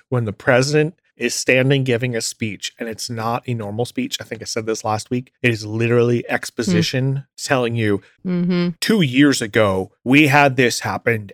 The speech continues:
Speaker 1: and we survived. And now through all this, the tides resided, and we will get strong together." But it was, it was not a speech that a president would ever give.
Speaker 2: Yeah.
Speaker 1: 'Cause he's telling everybody in the crowd what they already know, but realistically, it's to tell the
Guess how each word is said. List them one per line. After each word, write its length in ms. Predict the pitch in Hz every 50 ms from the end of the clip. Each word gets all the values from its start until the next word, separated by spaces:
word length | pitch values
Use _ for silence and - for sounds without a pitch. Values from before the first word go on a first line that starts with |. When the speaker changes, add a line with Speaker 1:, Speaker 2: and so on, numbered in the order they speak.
| -
Speaker 1:
and 260 | - 131 123 113 110
we 260 | 107 120 123 127 127 127
survived. 840 | - - 135 131 123 113 127 113 101 92 101 107 - 92 - - -
And 340 | 143 127 123 120 117 117 117
now 540 | 123 127 131 143 147 147 147 143 143 139
through 300 | 135 135 - 147 139 123
all 220 | 117 120 139 151 151
this, 340 | 151 147 127 113 113 - -
the 220 | - 123 113 110
tides 500 | - - - 143 139 143 147 147 147 143
resided, 720 | 151 147 151 143 139 135 117 117 113 104 - 104 104 101
and 200 | 110 107 107 107
we 180 | 104 120 127 127
will 220 | 123 127 123 123
get 240 | 120 117 120 120 -
strong 380 | - - - 127 120 117 117 104
together." 420 | - 113 117 113 107 104 104 - -
But 140 | 135 151 139
it 100 | 139 131
was, 180 | 139 143 131
it 160 | 139 - 147 143
was 160 | 147 131 -
not 420 | 135 135 139 147 147 151 - -
a 160 | 156 127 123 113 -
speech 440 | - - - - 147 139 - -
that 140 | - 117 95
a 60 | 95
president 480 | - - - 120 117 107 113 110 107 107
would 140 | 110 117 110
ever 260 | 113 123 131 135 123
give. 340 | 107 110 104 92 80 85 92
Speaker 2:
Yeah. 280 | 196 185 175 156 165 165 - _ _ _ -
Speaker 1:
'Cause 160 | - 160 151 -
he's 240 | 147 139 131 127 123
telling 440 | - - - 165 175 180 175 165 160
everybody 380 | 156 160 175 147 151 143 139
in 80 | 139 131
the 80 | 120
crowd 440 | - - - 143 131 123 123 110 110
what 160 | 117 113 -
they 120 | - 117 113
already 480 | 107 104 104 104 104 107 107 107 107
know, 560 | 101 98 90 87 87 90 110 131 170 202 202 - _ _ -
but 120 | 147 131 113
realistically, 500 | 123 131 127 123 120 - - 123 127 117
it's 120 | 113 -
to 100 | - 143
tell 340 | 131 - - 131 117 110 110
the 160 | 104 113 110